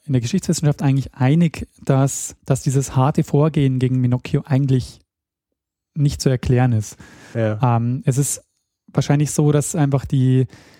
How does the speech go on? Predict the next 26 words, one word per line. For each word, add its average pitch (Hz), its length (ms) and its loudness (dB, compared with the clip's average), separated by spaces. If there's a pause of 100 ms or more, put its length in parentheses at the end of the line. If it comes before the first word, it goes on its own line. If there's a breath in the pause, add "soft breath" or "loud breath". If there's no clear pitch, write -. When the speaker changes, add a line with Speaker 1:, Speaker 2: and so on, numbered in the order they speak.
(160 loud breath)
Speaker 1:
die 156 80 -4
Kirche 160 720 0
zu - 140 -2
dem 139 120 0
Zeitpunkt 135 460 -2
ein 127 120 -2
Zeichen 156 360 0
setzen 147 380 -2
will, 135 320 2 (100)
ähm, 127 300 2
und 127 680 -2 (320)
auch 127 540 0
stärker 139 580 0
oder 127 140 2
verstärkt 131 480 -2
die 139 80 2
Lehren 123 280 2
des 127 140 -2
Konzils 127 400 0
von 127 160 -2
Trient 117 300 0
Speaker 2:
Mhm. - 20 -18
Speaker 1:
durchsetzen 123 560 -2
will. 107 220 2 (400 loud breath)
Und, 113 580 -2
ähm, 113 520 0